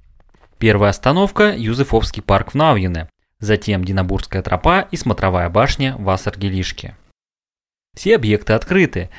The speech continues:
но, несмотря на зимний шарм, нужно помнить об осторожности, рассказывает руководитель туристического агентства Даугавпилского края така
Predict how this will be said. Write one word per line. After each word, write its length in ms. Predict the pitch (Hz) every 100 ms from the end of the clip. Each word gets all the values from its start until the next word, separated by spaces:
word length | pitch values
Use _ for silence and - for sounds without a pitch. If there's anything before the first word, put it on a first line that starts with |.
| -
но, 160 | 143 202
несмотря 440 | 131 - 104 110
на 120 | 101 98
зимний 320 | 104 98 98
шарм, 360 | - 175 185
нужно 280 | 135 104 92
помнить 380 | - 101 120 110
об 120 | 95
осторожности, 800 | 98 - 98 92 92 87 - 82 - -
рассказывает 540 | - 110 - 101 98 92
руководитель 600 | 95 104 104 104 95 90
туристического 640 | 101 98 104 - - 95
агентства 460 | 95 101 92 - 95
Даугавпилского 680 | 98 92 85 - - 180
края 260 | - 92 90
така 440 | - 131 - 180